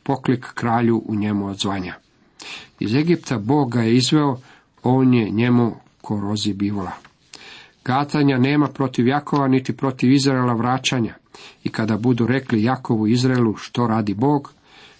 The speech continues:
gle, ustaće narod ko lavica, dići će se poput lava, leći neće dok plijen ne proguta, dok ne popije krv pobijenih.” Umjesto da prokune Izraela, on ih je ponovno blagoslovio.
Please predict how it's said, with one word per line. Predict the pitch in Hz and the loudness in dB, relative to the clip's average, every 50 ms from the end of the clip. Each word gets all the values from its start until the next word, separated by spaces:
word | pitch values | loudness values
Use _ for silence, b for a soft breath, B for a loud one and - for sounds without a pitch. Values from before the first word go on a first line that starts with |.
| B B | B B
gle, | - 117 110 107 - - | -2 -2 -2 -2 -2 0
ustaće | 123 135 135 - - 143 - - - 110 | 0 0 0 0 -2 -4 -4 -2 -2 0
narod | 107 110 117 120 120 123 120 120 - - | 0 0 0 0 0 0 -2 -4 -6 -10
ko | - - 101 | -10 -8 -6
lavica, | 95 104 120 127 131 131 - - 117 98 - | -4 -2 0 0 0 -2 -2 -4 -6 -6 -6
dići | 110 - 135 131 131 - - - | -2 0 0 0 0 -4 -6 -4
će | - 117 | -2 -2
se | 110 - - - | -2 -2 -4 -4
poput | - - 110 107 - - - - | -4 -4 -4 -4 -6 -10 -4 -2
lava, | 117 123 131 127 123 - - B B B B B B B B B B | 0 0 2 0 0 -2 -4 B B B B B B B B B B
leći | 120 123 131 131 - - 110 | -4 -4 -2 -2 -2 0 0
neće | 113 123 135 127 127 - 127 110 - - | 2 2 0 0 0 -2 -2 -2 -4 -6
dok | 113 113 101 - - - - | -8 -8 -8 -8 -12 -16 -8
plijen | - 110 120 123 127 131 127 123 - | -2 0 2 2 2 0 -2 -2 -4
ne | - 107 101 | -8 -8 -8
proguta, | - - 95 95 98 104 117 117 123 - 127 113 104 B B B B B B B - | -8 -10 -10 -6 -2 -2 -2 -2 -2 -2 -4 -4 -4 B B B B B B B -6
dok | 120 127 135 139 139 - - | -2 -2 -2 -2 -4 -4 -2
ne | 139 123 120 107 - _ | 0 0 0 0 -4 _
popije | - - 110 107 - - 98 95 - | -6 -4 -4 -4 -4 -8 -10 -8 -8
krv | - - 113 110 101 98 - - - - _ _ _ _ _ | -4 -4 -2 -2 -2 -4 -8 -14 -18 -20 _ _ _ _ _
pobijenih.” | - 101 92 98 101 101 95 92 92 - - - - _ _ _ _ B B B B B B B B B B | -10 -8 -4 -4 -4 -4 -4 -6 -10 -12 -14 -18 -20 _ _ _ _ B B B B B B B B B B
Umjesto | 151 151 170 151 - - - 143 | 2 4 4 2 0 0 0 0
da | 123 127 120 | 0 0 -2
prokune | - - - 147 151 - - - 143 131 123 135 | -4 -2 -4 -4 -2 0 2 2 4 4 4 4
Izraela, | 139 131 139 131 131 127 123 113 - | 4 4 2 2 2 0 0 -2 -4
on | - 113 123 123 123 | -2 0 2 4 4
ih | 117 107 - - | 2 0 -2 -6
je | 107 - | -6 -6
ponovno | - - 117 113 113 107 107 104 98 | -2 0 0 2 2 2 0 -2 -2
blagoslovio. | 104 101 98 107 - - - 113 107 98 87 78 | -6 -6 -6 -6 -4 -2 -2 -2 -2 -4 -6 -10